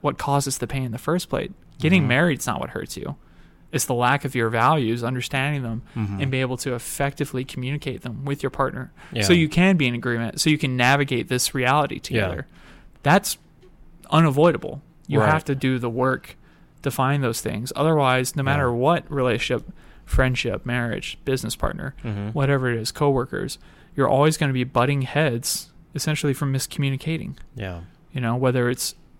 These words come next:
Speaker 1: your value doesn't align with theirs,
Speaker 2: Right.
Speaker 1: or you don't even know where your value lies, so you always
Speaker 2: Yeah.
Speaker 1: feel like you're bouncing off
Speaker 2: Exactly.
Speaker 1: the walls.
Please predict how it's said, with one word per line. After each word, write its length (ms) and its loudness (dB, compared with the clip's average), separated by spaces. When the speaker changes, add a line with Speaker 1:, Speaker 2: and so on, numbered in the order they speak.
Speaker 1:
your 200 2
value 320 4
doesn't 220 2
align 280 2
with 160 -2
theirs, 480 0
Speaker 2:
Right. 280 -2
Speaker 1:
or 220 8
you 140 2
don't 160 4
even 120 -2
know 60 -2
where 140 0
your 140 2
value 320 0
lies, 600 -2
so 160 -4
you 80 4
always 200 4
Speaker 2:
Yeah. 60 -2
Speaker 1:
feel 80 2
like 120 -4
you're 120 -4
bouncing 360 -2
off 120 4
Speaker 2:
Exactly. 260 0
Speaker 1:
the 60 2
walls. 400 0